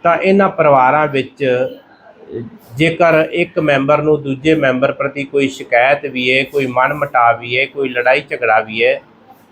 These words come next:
ਤਾਂ ਹੋਰ ਮੈਂਬਰਾਂ ਨਾਲ ਉਹ ਆਪਣੀ ਗੱਲ ਸਾਂਝੀ ਕਰ ਲੈਂਦਾ ਹੈ ਤੇ ਉਦੋਂ ਤੱਕ ਜਿਹੜਾ ਮਾਹੌਲ ਹੈ, ਉਹ ਸੁਖਾਵਾਂ ਹੋ ਜਾਂਦਾ ਹੈ।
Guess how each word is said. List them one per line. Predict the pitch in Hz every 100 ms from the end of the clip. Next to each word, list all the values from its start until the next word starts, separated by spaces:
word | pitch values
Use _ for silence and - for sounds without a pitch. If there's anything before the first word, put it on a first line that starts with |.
| _ - _ -
ਤਾਂ | 160
ਹੋਰ | 135 156 175 170
ਮੈਂਬਰਾਂ | 156 135 147 147
ਨਾਲ | 143 147
ਉਹ | 147
ਆਪਣੀ | 135 147 143
ਗੱਲ | 123 135
ਸਾਂਝੀ | 131 139 151 156
ਕਰ | 151 117
ਲੈਂਦਾ | 110 110 110 117
ਹੈ | 131 - _ _ _ _ -
ਤੇ |
ਉਦੋਂ | 165 170 156 156
ਤੱਕ | 139 135
ਜਿਹੜਾ | 131 131 131 127
ਮਾਹੌਲ | 113 117 113 139 123
ਹੈ, | 113 -
ਉਹ | 143
ਸੁਖਾਵਾਂ | - - 123 101 101
ਹੋ | 101 104
ਜਾਂਦਾ | 92 90
ਹੈ। | 90